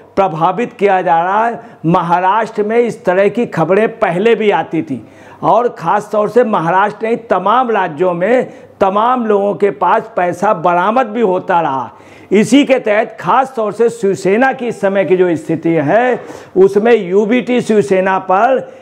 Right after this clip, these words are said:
ये बहुत चर्चा में था कि जम करके पैसा बांटा जा रहा, ख़ास तौर से उद्धव गुट के, के द्वारा। ये पहली बार नहीं, ये तमाम इस तरह के,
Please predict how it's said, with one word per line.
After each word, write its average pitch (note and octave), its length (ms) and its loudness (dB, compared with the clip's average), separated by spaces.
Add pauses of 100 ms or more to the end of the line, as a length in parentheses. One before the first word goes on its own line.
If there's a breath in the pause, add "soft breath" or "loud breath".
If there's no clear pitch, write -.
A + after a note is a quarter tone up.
(120)
ये G#3 240 4
बहुत F#3 520 -2
चर्चा F#3+ 440 0
में G#3+ 200 -6
था G3+ 300 0 (360 loud breath)
कि A3 120 2
जम G3 380 2
करके G3+ 440 0
पैसा F3 580 -2
बांटा F3 440 0
जा D#3 220 0
रहा, D#3+ 300 0
ख़ास D#3 460 -4
तौर E3+ 180 0
से G#3+ 200 2
उद्धव G#3 460 2
गुट E3 280 -6
के, D#3 120 -2
के E3+ 300 -2
द्वारा। C3+ 380 0 (400 loud breath)
ये G3+ 160 4
पहली G#3+ 400 -4
बार G#3 200 -2
नहीं, A#3+ 280 0
ये G#3+ 220 2
तमाम G#3 680 0
इस F3+ 280 -2
तरह F3 240 2
के, A3+ 380 2